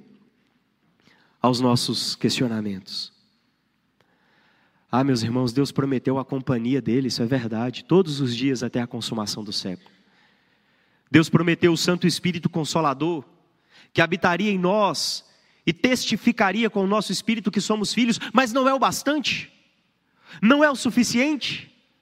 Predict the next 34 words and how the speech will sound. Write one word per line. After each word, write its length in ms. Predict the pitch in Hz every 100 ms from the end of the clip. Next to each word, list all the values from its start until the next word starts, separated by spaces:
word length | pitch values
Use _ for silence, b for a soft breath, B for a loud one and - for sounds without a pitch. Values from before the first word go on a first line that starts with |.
| _ B 196
Eu 100 | 262
não 180 | 302 277
quero 340 | 240 302 262
o 60 | 247
Deus 260 | 196 277 202
das 180 | 208
bênçãos, 400 | 170 277 247 208
eu 80 | 240
quero 180 | 247 277
as 140 | 247
bênçãos 460 | 196 285 285 247 185
dEle. 420 | 254 294 247 143 _ _ B B B
Deus 300 | 269 320 254
tem 120 | 302
que 120 | 277
me 100 | 277
dar 140 | 269 269
tudo 180 | 294 269
aquilo 220 | - 294
que 80 | 277
eu 80 |
almejo, 420 | 262 240 285 285 262
Ele 160 | 302
não 180 | 294 277
é 80 | 302
o 60 |
bastante, 760 | 277 233 - 277 302 254 - - B B
a 100 | 269
presença 500 | - 269 220 294 277
dEle 180 | 262 285
não 160 | 277 269
é 80 |
o 60 | 294
bastante. 760 | 262 226 - 285 294 - -